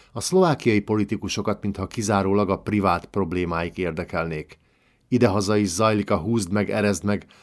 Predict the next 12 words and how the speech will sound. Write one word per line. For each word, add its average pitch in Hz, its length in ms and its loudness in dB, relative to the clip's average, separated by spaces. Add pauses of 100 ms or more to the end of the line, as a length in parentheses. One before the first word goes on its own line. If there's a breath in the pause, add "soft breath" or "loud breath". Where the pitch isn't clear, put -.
(100)
a 107 120 -10
kormányzat 131 560 2
legilletékesebbjei 104 1080 0
például 104 480 0
nem 120 180 0
és 101 220 -2
nem 104 180 0
képesek 98 460 -4
megegyezni 95 580 -2
az 87 180 -6
orvos 90 320 -4
szakszervezetekkel. 82 1160 -8